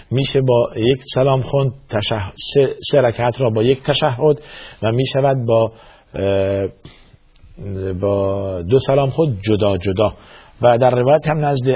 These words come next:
احناف، ساده احناف هستش که نماز وتر را با دو تشهد و یک سلام خوند. البته صحیح آن است که با یک تشهد باشد، این بهتر است. بله.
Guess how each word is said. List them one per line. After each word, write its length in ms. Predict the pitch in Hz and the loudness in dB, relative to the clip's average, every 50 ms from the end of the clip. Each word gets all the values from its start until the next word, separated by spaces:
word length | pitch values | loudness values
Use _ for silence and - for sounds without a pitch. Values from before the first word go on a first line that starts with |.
| - - | 0 -2
احناف، 380 | 127 107 95 113 135 143 135 | -4 -4 -4 -2 -2 -2 -2
ساده 300 | - - 120 113 117 113 | -2 -4 -4 -2 -2 -2
احناف 300 | 113 101 101 127 135 127 - | -2 -4 -4 -4 -4 -4 -6
هستش 360 | 147 156 - - 151 131 - - | -8 -8 -8 -8 -8 -8 -6 -2
که 180 | 156 160 156 139 | 0 0 0 0
نماز 380 | 123 107 107 110 110 104 101 101 | -2 -4 -4 -2 -2 -2 -2 -2
وتر 260 | 104 123 120 - 123 | -4 -4 -4 -4 -2
را 140 | 143 139 135 | -2 -2 0
با 240 | 127 135 139 139 139 - - - - - - - - _ _ _ _ - - - - - - _ _ - _ _ _ - - - 156 139 | 0 -2 -2 -4 -6 -12 -20 -20 -20 -20 -20 -20 -20 _ _ _ _ -20 -20 -20 -20 -20 -20 _ _ -20 _ _ _ -20 -14 -8 -6 -2
دو 120 | 120 143 131 | -2 -2 -2
تشهد 640 | - 135 120 - - 110 104 90 135 151 151 135 135 | -2 -2 -2 -2 -2 -4 -2 -2 -4 -4 -4 -2 -2
و 60 | 117 | 0
یک 260 | 110 120 123 - - - - | 0 0 0 0 -4 -6 -6
سلام 260 | 104 95 95 92 87 | -6 -4 -4 -6 -6
خوند. 260 | 82 - 95 92 92 | -8 -10 -10 -8 -8
البته 320 | 92 95 98 101 95 - 131 | -6 -6 -6 -6 -4 -6 -6
صحیح 340 | - - 107 107 120 127 135 | -4 -4 -6 -4 -4 -4 -4
آن 80 | 139 | -4
است 160 | 139 131 - | -6 -8 -8
که 80 | - 101 | -8 -4
با 100 | 98 104 | -2 0
یک 180 | 113 113 113 - | 0 0 0 -4
تشهد 440 | - 90 - - 78 80 92 87 82 | -10 -10 -10 -10 -10 -10 -10 -10 -8
باشد، 240 | 95 92 - 147 156 | -8 -8 -10 -10 -8
این 180 | - 147 104 82 | -6 -6 -4 -4
بهتر 300 | 76 76 69 - 80 71 | -6 -10 -12 -12 -14 -14
است. 300 | 65 64 - - - - | -14 -14 -18 -20 -18 -16
بله. 120 | - 69 | -14 -14